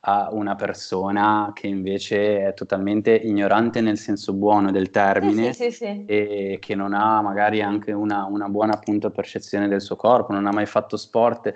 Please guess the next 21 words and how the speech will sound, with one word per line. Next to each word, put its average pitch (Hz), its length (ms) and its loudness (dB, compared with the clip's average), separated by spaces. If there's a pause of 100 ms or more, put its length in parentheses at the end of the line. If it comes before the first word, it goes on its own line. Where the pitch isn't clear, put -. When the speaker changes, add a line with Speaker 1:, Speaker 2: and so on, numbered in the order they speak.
(280)
Speaker 1:
e - 540 0
<laughs> - 20 -20
gli, - 140 2 (560)
gli 107 160 4
viene 110 440 4
additato 107 1300 2
tutte 107 220 -6
queste 110 300 -6
problematiche. 104 760 -6
Questa - 220 -18
persona 135 420 -2
non, 87 320 -4
Speaker 2:
Sì, 277 120 -4
Speaker 1:
non, - 0 -
Speaker 2:
ti - 100 -4
Speaker 1:
non - 80 -4
si 208 140 -2
Speaker 2:
senti 202 60 -2
Speaker 1:
muove 220 200 0 (120)
più, 247 300 2
Speaker 2:
malissimo. 202 520 -6